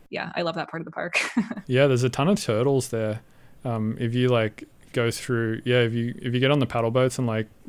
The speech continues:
Speaker 2: g-, do the loop, you'll see, like, um,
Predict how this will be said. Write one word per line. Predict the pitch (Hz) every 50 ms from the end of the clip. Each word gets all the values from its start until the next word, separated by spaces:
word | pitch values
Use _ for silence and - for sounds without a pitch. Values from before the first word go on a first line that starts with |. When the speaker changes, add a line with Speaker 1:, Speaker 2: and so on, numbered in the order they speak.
| - 123
Speaker 2:
g-, | 123 127
do | - 117 120 127 120 113
the | 113 113
loop, | 107 104 107 113 117 123 131 - - - - - - - - - - -
you'll | 123 117 110
see, | - - 139 127 120
like, | 117 113 113 110 -
um, | 131 120 110 110 107 107 107 113 123